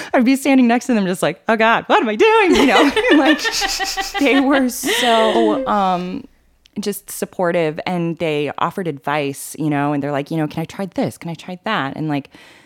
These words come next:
starting as an actor, I really, really do appreciate and value what the actors bring to my sets because they have intuition, they have their own instincts. You know, like, Margaret's a mother. I'm not a mother. She's playing a mother.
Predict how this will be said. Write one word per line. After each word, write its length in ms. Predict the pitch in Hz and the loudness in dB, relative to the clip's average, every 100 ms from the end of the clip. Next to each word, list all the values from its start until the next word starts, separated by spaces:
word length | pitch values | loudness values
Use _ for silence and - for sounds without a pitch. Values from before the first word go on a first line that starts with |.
| _ _ | _ _
starting 420 | - - 202 208 180 | -20 -6 -2 0 -2
as 80 | |
an 80 | 143 | -2
actor, 560 | 127 120 - 135 127 - _ _ 135 | -4 -4 -6 -6 -6 -8 _ _ -4
I 100 | 143 | -4
really, 440 | 135 143 160 160 | -4 -4 -4 -4
really 480 | 135 135 131 117 117 | -4 -4 -4 -6 -8
do 540 | 131 135 135 131 113 | -10 -6 -4 -2 -4
appreciate 520 | - - 139 - 131 - | -8 -8 -8 -6 -6 -4
and 120 | 131 | -4
value 840 | 117 131 127 139 131 127 117 107 - _ | -4 -2 0 0 -2 -2 -4 -8 -12 _
what 300 | 143 139 - | -8 -6 -6
the 100 | 143 | -4
actors 400 | 127 120 123 113 | -6 -6 -8 -10
bring 240 | - 117 | -10 -10
to 100 | 113 | -8
my 80 | 80 | -12
sets 460 | 82 - - - - | -12 -10 -12 -14 -14
because 480 | - 139 151 127 - | -10 -10 -6 -8 -6
they 160 | 160 | -6
have 140 | 180 170 | -4 -4
intuition, 720 | 147 - 117 110 131 120 117 | -4 -4 -6 -6 -8 -8 -6
they 120 | 139 | -8
have 220 | 151 180 | -6 -6
their 100 | 160 | -4
own 140 | 135 117 | -4 -4
instincts. 520 | 120 - 120 123 - | -8 -8 -8 -8 -6
You 80 | 185 | -4
know, 120 | 151 | -4
like, 160 | 151 | -4
Margaret's 320 | 180 190 208 190 | -4 -4 -4 -6
a 20 | |
mother. 260 | 175 131 - | -6 -6 -6
I'm 160 | 175 | -6
not 100 | 196 | -6
a 40 | 180 | -4
mother. 420 | 156 139 - 175 | -4 -6 -8 -12
She's 220 | - 202 | -10 -10
playing 240 | - 196 170 | -6 -4 -2
a 20 | |
mother. 340 | 151 131 80 | -2 -2 -6